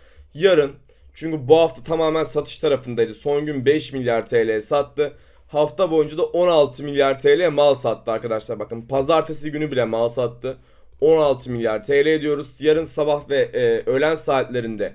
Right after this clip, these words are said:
Bank of alış tarafa geçmezse piyasalarda on bin elli riski oluşur.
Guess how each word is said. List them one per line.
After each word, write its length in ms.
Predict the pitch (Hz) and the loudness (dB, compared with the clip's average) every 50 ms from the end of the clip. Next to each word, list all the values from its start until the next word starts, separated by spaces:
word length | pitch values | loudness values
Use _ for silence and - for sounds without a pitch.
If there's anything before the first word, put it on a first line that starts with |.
| - - - - - - - _ | -12 -20 -20 -20 -20 -20 -20 _
Bank 340 | - 123 151 160 170 165 165 | -2 0 2 2 2 2 0
of 140 | 165 143 127 | 0 0 2
alış 240 | 143 143 151 160 147 | 0 0 0 -2 -2
tarafa 320 | - 160 151 147 127 139 | -2 0 0 0 0 -2
geçmezse 680 | 135 127 135 135 127 - 156 170 160 147 - 127 117 120 | 0 2 0 0 0 -2 -2 -2 -2 -2 -2 -4 -4 0
piyasalarda 600 | - 143 151 156 151 147 147 131 123 120 113 123 | 2 4 4 4 4 2 0 0 0 0 0 0
on 200 | 127 131 135 135 | -2 -2 -2 0
bin 80 | 139 135 | 0 0
elli 240 | 139 143 147 156 160 | 0 0 0 -2 -4
riski 300 | 151 135 - - - 120 | -4 -6 -8 -4 -2 -2
oluşur. 360 | 113 110 107 - - 175 | 0 -2 -4 -8 -10 -10